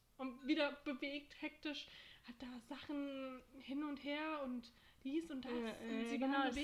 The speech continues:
Speaker 1: Bewegung.
Speaker 2: einfach so eine permanente Hektik, die da am Start ist und ich fühl's nicht irgendwie. Ich verstehe immer so, ich verstehe nicht, wa-, wofür so. Warum? Warum ist man so hektisch einfach immer?
Speaker 1: Hä? Ich schau das auch immer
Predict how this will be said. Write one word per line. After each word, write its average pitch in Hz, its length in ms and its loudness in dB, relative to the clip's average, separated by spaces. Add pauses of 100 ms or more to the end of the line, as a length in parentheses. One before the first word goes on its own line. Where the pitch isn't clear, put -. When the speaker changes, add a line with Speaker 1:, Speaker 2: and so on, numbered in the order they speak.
Speaker 1:
Bewegung. 302 180 4
Speaker 2:
einfach 311 240 2
so 277 100 0
eine 262 120 4
permanente 277 760 2
Hektik, 240 460 -4
die 226 100 -4
da 202 140 0
am 226 100 -4
Start 220 280 -2
ist 240 160 -2
und 226 180 -4 (260)
ich - 140 -12
fühl's 285 340 0
nicht 202 240 -2
irgendwie. 202 300 -2
Ich 226 100 -6
verstehe 240 300 -2
immer 240 180 0
so, 226 180 -2 (120)
ich 226 160 -8
verstehe 240 400 -2
nicht, 330 200 -2
wa-, 202 200 -2 (180)
wofür 254 540 -4
so. 214 180 -4 (460)
Warum? 233 520 0 (180)
Warum 226 240 -2
ist 294 160 -6
man 254 140 0
so 226 80 0
hektisch 220 520 -4
einfach 190 360 -8
immer? 190 300 -6 (680)
Speaker 1:
Hä? 254 340 -4
Ich - 180 -12
schau 262 120 -4
das 247 200 -8
auch 262 120 -10
immer 254 280 -4